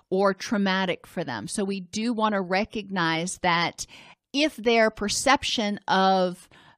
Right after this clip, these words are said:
uh, sensory stimuli is intensified, that any environment could be very traumatic for them. Going to the, to the airport, for example, um, O'Hare Airport in Chicago,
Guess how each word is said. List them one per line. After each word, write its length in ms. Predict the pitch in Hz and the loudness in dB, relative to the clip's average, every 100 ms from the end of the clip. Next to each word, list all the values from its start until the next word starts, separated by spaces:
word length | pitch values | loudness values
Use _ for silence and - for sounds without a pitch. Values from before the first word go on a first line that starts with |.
| - | -18
uh, 320 | - 123 123 | -14 -10 -10
sensory 440 | 196 - 254 233 214 | -2 0 0 -2 -4
stimuli 800 | - - 233 233 202 170 165 170 | -4 -2 2 2 2 0 0 0
is 320 | 190 185 175 | 0 0 -2
intensified, 1040 | - 180 - 262 311 269 - 165 92 117 - _ _ _ - _ | -6 -8 -6 -8 -6 -10 -4 -2 0 -2 -8 _ _ _ -20 _
that 180 | 208 - _ - - _ _ _ 247 | -2 -2 _ -20 -20 _ _ _ -2
any 320 | 277 302 269 | 0 0 -2
environment 760 | 220 190 190 202 180 165 - | -2 0 2 2 -2 -6 -10
could 300 | - 226 185 | -8 -6 -6
be 380 | 214 208 202 190 | -4 -4 -4 -6
very 340 | 175 202 208 | -4 -2 -2
traumatic 680 | 190 - 196 190 170 180 - | -4 -8 -6 -2 -2 -2 -6
for 140 | - | -8
them. 220 | 156 131 160 | -8 -8 -4
Going 340 | 170 190 202 | -4 -2 -4
to 160 | - 180 | -6 -4
the, 180 | 180 - | -6 -6
to 100 | - | -10
the 160 | 185 - | -6 0
airport, 560 | 202 220 - 160 - - | 0 0 -2 -4 -4 -12
for 160 | - 185 | 0 0
example, 580 | 170 180 165 - 131 180 _ _ _ _ _ _ - - | 0 -6 -6 -8 -10 -12 _ _ _ _ _ _ -10 -4
um, 280 | 175 135 - | -4 -2 0
O'Hare 460 | 190 175 214 202 202 | -2 0 -2 -2 -2
Airport 420 | 196 - 190 - | -4 -4 -4 -4
in 60 | |
Chicago, 640 | 190 233 233 214 160 139 | -6 -6 2 2 2 -4